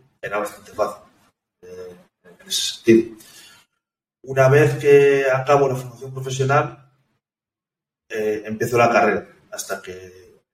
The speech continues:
también a distancia, esta carrera, en la Oberta de Cataluña. Esta carrera, me con-, en este, en esta carrera me convalidaron cincuenta y cuatro créditos, entonces, pues fue, fueron bastante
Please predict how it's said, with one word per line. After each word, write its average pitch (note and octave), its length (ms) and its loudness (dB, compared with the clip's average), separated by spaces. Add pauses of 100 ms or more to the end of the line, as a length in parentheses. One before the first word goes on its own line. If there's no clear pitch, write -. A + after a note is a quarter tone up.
(280)
también A#2 300 -2
a A#2+ 40 0
distancia, C#3+ 500 0
esta - 220 -14
carrera, - 380 -16
en - 60 -20
la - 80 -20
Oberta A2 320 -12
de G#2+ 80 -8
Cataluña. C3 520 -4 (1400)
Esta B2+ 300 -4
carrera, B2 640 2 (120)
me G#2+ 140 -10
con-, G#2+ 300 -20
en G#2+ 120 -20
este, - 220 -16
en - 60 -20
esta - 180 -18
carrera A#2+ 220 -2
me A2 100 -12
convalidaron A2 640 0
cincuenta - 600 -16
y G2+ 100 -20 (120)
cuatro A2+ 320 -6
créditos, C3+ 540 2
entonces, G#2 440 -20 (340)
pues F#2 180 -18
fue, G2+ 680 -2 (100)
fueron G#2 300 -10
bastante - 400 -12